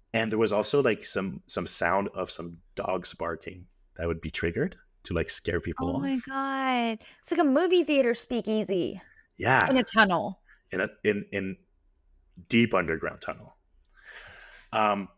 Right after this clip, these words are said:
Speaker 1: but then when you continue down the tunnel, there's an amphitheater with a full-size cinema screen, bunch of projection equipment, um,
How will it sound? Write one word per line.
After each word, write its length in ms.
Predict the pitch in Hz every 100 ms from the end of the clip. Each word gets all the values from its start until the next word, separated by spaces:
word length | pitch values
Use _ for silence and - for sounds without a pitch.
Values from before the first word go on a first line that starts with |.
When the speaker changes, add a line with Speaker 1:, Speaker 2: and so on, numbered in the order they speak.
| _
Speaker 1:
but 140 | 117 110
then 180 | 123
when 140 | 120 117
you 60 |
continue 340 | 107 117 131 123
down 160 | 120
the 60 | 104
tunnel, 260 | - 156 104
there's 180 | 98 101
an 80 | -
amphitheater 640 | 110 131 160 - 95 92 104
with 120 | 95
a 40 |
full-size 600 | - - 123 180 156 165
cinema 320 | - 101 87
screen, 420 | 80 - - 104 165 _ _ _ _ _ _ - - - _ _ _ _
bunch 240 | 101 123
of 100 | 151
projection 400 | - 95 98 -
equipment, 580 | 87 - 87 92 175 - - _ _ _ _ _ _ _ _ -
um, 480 | 98 95 92 92